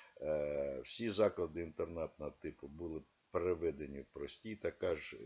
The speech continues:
черга чекала, участі чекала на заклади позашкільної освіти. Завдяки Департаменту освіти і науки, послідовні, е, також позиції директорів обласних закладів позашкільної освіти, нам вдалося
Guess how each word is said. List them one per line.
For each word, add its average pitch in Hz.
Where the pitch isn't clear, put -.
черга 90
чекала, 76
участі 80
чекала 78
на 69
заклади 71
позашкільної 65
освіти. 60
Завдяки 110
Департаменту 76
освіти 71
і 69
науки, 67
послідовні, 92
е, 76
також 78
позиції 80
директорів 73
обласних 71
закладів 92
позашкільної 82
освіти, -
нам 120
вдалося 110